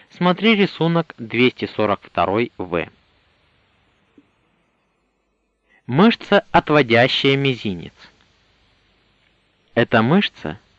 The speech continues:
могла бы представлять половину следующей тыльной межкостной мышцы, будь у человека шесть пальцев. Она отводит пятый палец.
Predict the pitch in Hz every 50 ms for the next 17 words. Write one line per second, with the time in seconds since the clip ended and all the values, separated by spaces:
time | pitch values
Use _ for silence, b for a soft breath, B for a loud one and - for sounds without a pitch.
0 | _ _ _ _ _ _ B B B B B B B _ - 147 170 165 180 214
1 | 233 233 196 226 - - 208 196 - - - 175 175 160 170 180 180 170 - -
2 | _ - 165 165 170 170 165 143 151 151 156 143 131 120 117 - - - - -
3 | 117 120 123 131 127 120 113 113 107 98 - - 107 104 _ _ - 117 113 107
4 | 104 101 98 98 101 92 - - - 110 104 - - 98 92 87 90 98 131 170
5 | 185 - _ - - 156 160 - _ _ _ _ b b b b b b b _
6 | - 170 220 - - - 202 196 - - 180 156 147 123 110 117 135 - - 151
7 | - - - - - 110 107 - _ _ - - 90 80 78 - _ - - -
8 | - _ _ _ _ _ _ _ _ _ _ _ _ _ _ _ _ _ _ _
9 | _ _ _ _ _ _ _ _ B B B B B B B B B - 175 202
10 | 226 254 - - 240 - - 185 196 202 185 180 196 - - _ _ _ - 147
11 | 151 170 - - - - - 120 107 95 90 85 87